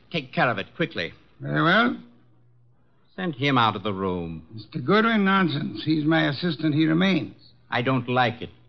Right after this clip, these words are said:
Speaker 2: Archie, show Mister Porter out.
Speaker 1: Now, wait. There's no need to get temperamental. Perhaps I'm a little abrupt.
Speaker 2: Rude.
Speaker 1: I'm a worried man.
Speaker 2: And impatient. You're wasting time, Mister Porter.
Speaker 1: I suppose I am.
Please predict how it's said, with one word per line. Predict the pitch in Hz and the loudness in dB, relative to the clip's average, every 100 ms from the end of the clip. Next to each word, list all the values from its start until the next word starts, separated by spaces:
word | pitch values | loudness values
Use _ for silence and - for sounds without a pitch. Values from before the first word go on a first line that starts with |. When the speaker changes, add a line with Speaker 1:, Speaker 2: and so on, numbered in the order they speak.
| _ - | _ 0
Speaker 2:
Archie, | 180 196 185 151 113 90 85 | 2 4 2 -4 -8 -10 -14
show | - 87 | -8 -2
Mister | 202 175 127 143 | 0 -2 -4 -8
Porter | - 190 202 175 - | 0 2 4 4 4
out. | 180 143 160 | 4 4 4
Speaker 1:
Now, | 147 | 6
wait. | 156 170 - _ - - - - - | 6 0 -4 _ -20 -20 -20 -20 -20
There's | 113 | -8
no | 131 | -2
need | 139 | 0
to | 127 | 0
get | 123 127 | -4 -4
temperamental. | 123 127 110 104 104 - - _ _ _ _ _ - | -4 -2 -4 -4 -12 -16 -20 _ _ _ _ _ -16
Perhaps | - 120 - | -2 -2 -2
I'm | 104 101 | -4 -2
a | |
little | 107 95 | -6 -8
abrupt. | 82 104 117 - - - - 180 | -6 2 0 0 -20 -20 -12 0
Speaker 2:
Rude. | 185 226 170 - - - - - - _ - _ | 4 6 6 4 -6 -20 -20 -20 -20 _ -20 _
Speaker 1:
I'm | 113 | -2
a | 120 | 2
worried | 165 180 151 | 4 4 4
man. | 156 113 87 - - _ _ _ | 2 2 -4 -16 -20 _ _ _
Speaker 2:
And | 151 202 208 | 0 2 4
impatient. | 208 180 196 143 160 | 4 4 2 2 0
You're | 160 185 | 2 0
wasting | 185 165 156 | 0 0 2
time, | 180 160 156 | 2 4 0
Mister | - 113 | -2 -6
Porter. | 143 - 85 - | -4 -2 -2 -4
Speaker 1:
I | - - 104 117 - | -8 -16 -14 -14 -14
suppose | 120 - 110 98 | -16 -6 -6 -2
I | 104 | 0
am. | 107 104 87 | 0 0 -2